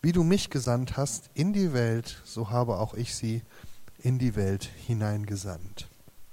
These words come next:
Was Jesus hier sagt, klingt auf den ersten Blick ein wenig paradox.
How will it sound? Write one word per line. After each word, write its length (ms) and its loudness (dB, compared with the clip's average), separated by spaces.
Was 180 4
Jesus 240 4
hier 140 8
sagt, 220 8
klingt 280 0
auf 120 2
den 140 0
ersten 320 0
Blick 140 2
ein 140 4
wenig 300 6
paradox. 600 4